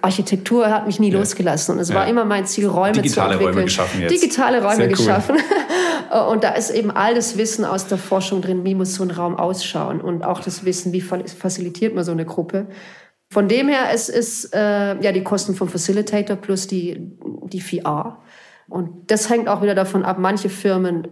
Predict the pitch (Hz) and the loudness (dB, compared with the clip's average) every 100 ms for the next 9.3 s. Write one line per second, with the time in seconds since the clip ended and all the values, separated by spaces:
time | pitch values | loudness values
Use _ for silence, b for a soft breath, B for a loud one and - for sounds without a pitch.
0 | - 185 190 175 170 170 - 170 170 175 | -14 -6 -2 -2 -2 -2 -4 -4 -2 0
1 | 175 170 170 170 170 208 202 220 208 202 | 0 0 -4 -4 0 0 0 0 0 0
2 | 202 208 247 285 220 185 180 175 - 180 | 0 0 0 -2 -2 0 2 -2 -2 -6
3 | - 190 180 170 170 165 - - - - | -2 -2 0 0 -2 -4 -8 -20 -8 -4
4 | 185 - 170 175 175 170 170 - 170 165 | -4 -4 -2 -2 -2 -2 -2 -2 0 0
5 | - - 180 175 175 175 170 170 - - | -4 -4 -2 0 0 0 -2 -4 -6 -4
6 | 160 160 - 175 170 - - 151 - - | -4 -6 -6 -6 -6 -6 -6 -6 -8 -12
7 | - 180 175 170 - 175 175 170 170 B | -4 -2 -2 -2 -2 -2 -2 -2 -4 B
8 | B B B B B - 175 175 196 214 | B B B B B -8 -6 0 2 2
9 | 233 254 | 0 -2